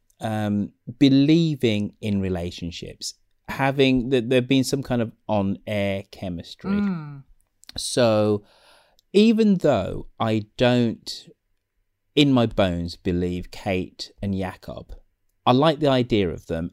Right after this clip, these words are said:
Speaker 1: and I believe there is some level of frisson. I believe in the real world it would just not happen. He's on the spectrum, she's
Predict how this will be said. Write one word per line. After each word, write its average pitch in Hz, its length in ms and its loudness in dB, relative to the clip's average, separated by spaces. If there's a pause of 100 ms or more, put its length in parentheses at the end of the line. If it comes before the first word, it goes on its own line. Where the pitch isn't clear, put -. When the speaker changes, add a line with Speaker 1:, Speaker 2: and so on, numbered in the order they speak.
Speaker 1:
and 131 120 2
I 131 80 2
believe 135 640 4
there 123 120 0
is 110 120 0
some 107 220 0
level 95 260 -2
of 87 140 -4
frisson. 87 680 -6
I 107 80 -6
believe 143 380 4
in 123 80 0
the 110 100 2
real 107 220 2
world 87 480 -2
it 110 140 -4
would 87 180 -6
just 90 180 -10
not 90 240 -6
happen. 87 340 -12
He's 139 200 2
on 117 120 2
the 98 80 0
spectrum, 87 720 -6
she's 120 400 0